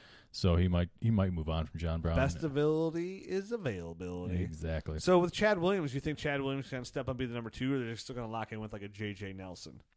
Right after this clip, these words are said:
Speaker 1: I mean, we'll see. I think that could be a revolving door basically there at the number two until somebody settles in. I think Chad Williams, I think he has the skills to do it. Uh, we'll see if he, you know, is refined enough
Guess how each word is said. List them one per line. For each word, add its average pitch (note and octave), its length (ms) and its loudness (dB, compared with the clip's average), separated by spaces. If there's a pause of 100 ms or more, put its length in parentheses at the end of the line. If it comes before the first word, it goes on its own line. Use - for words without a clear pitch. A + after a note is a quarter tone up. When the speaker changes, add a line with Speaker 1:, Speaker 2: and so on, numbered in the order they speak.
(640)
Speaker 1:
I C3 60 6
mean, D3+ 220 6
we'll F3 160 8
see. - 260 6
I F2+ 80 4
think A#2 160 2
that G2+ 120 4
could F2 100 -2
be F2 320 2
a E2+ 40 -4
revolving E2 540 0
door F2 240 4
basically D#2+ 380 -2
there D#2+ 160 0
at D#2 100 -2
the E2 60 -4
number D#2 240 -2
two E2 200 -2
until D#2+ 240 -2
somebody D#2+ 260 -4
settles D#2 360 -2
in. F#2+ 180 -2
I D#2+ 60 -2
think F2 200 -6
Chad D#2+ 260 -4
Williams, E2 480 -4 (680)
I G#2+ 80 4
think F#2+ 140 6
he E2 100 4
has D#2 220 2
the - 80 -12
skills D#3+ 400 4
to F#2 80 4
do F#2+ 220 6
it. B2+ 140 0
Uh, F2+ 380 0
we'll E2+ 160 -2
see F2+ 240 0
if D#2 140 -2
he, D#2+ 460 -2 (200)
you G2 80 -6
know, D2+ 140 -6
is D2 100 -6
refined E2 380 -4
enough D#2 360 -2